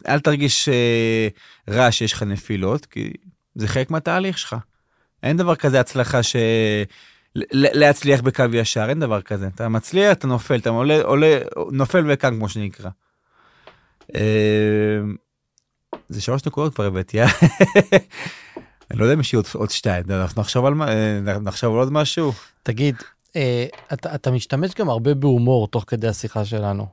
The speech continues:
Speaker 1: כן.
Speaker 2: מי שלא, אה, רואה אותך דרך המצלמה, אבל העיניים שלך גם קורנות, גם כשאתה מדבר על הדברים המאוד מאוד קשים האלה.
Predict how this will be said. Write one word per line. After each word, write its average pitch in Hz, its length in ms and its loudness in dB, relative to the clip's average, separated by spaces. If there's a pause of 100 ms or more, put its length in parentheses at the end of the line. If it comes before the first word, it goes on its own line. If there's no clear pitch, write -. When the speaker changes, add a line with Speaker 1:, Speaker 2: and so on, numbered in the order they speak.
(140)
Speaker 1:
כן. 117 280 2
Speaker 2:
מי 117 240 -4
שלא, 120 640 2
אה, 107 960 -4
רואה 107 260 -2
אותך - 280 -8
דרך 117 280 -8
המצלמה, 117 580 -4
אבל 113 180 -2
העיניים 131 340 -2
שלך 131 260 -6
גם 117 140 -4
קורנות, 120 600 -2 (680)
גם 170 120 2
כשאתה 180 280 -4
מדבר 123 400 0
על 160 140 0
הדברים 117 480 -2
המאוד 123 300 2
מאוד 131 240 -4
קשים 107 400 -6
האלה. 98 220 -4